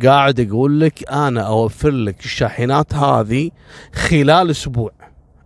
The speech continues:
أنت مو تبيها باثنين وعشرين يوم؟" قال له: "إي نعم." قال له: "يا أخي، أنت إيش خسران؟ خلال أسبوع إذا ما جهزتها لك،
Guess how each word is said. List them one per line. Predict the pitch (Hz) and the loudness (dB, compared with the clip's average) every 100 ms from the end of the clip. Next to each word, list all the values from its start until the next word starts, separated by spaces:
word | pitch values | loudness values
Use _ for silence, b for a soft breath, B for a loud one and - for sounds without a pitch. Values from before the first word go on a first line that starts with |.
| 208 | -4
أنت | 190 | 0
مو | 196 202 | 2 4
تبيها | 196 185 170 | 4 4 2
باثنين | 185 175 | 2 -2
وعشرين | 151 156 170 | -2 -6 -4
يوم؟" | 160 175 - b b b - | -2 -4 -8 b b b 0
قال | 202 202 | 4 4
له: | |
"إي | 190 190 | 2 0
نعم." | 139 123 - b b b b _ _ - | -4 -8 -12 b b b b _ _ 2
قال | 226 | 4
له: | 240 | 4
"يا | |
أخي، | 233 233 | 4 2
أنت | 220 | 0
إيش | 202 - | -2 0
خسران؟ | 202 - 147 135 143 _ _ _ b b b b b | -2 0 -4 -6 -10 _ _ _ b b b b b
خلال | 131 202 247 269 | 4 6 6 4
أسبوع | 262 - 185 185 - | 4 2 4 4 4
إذا | 196 190 | 2 4
ما | 170 208 | 4 2
جهزتها | 214 233 208 208 - 151 | 4 4 4 2 4 2
لك، | 143 180 - | 2 -2 -10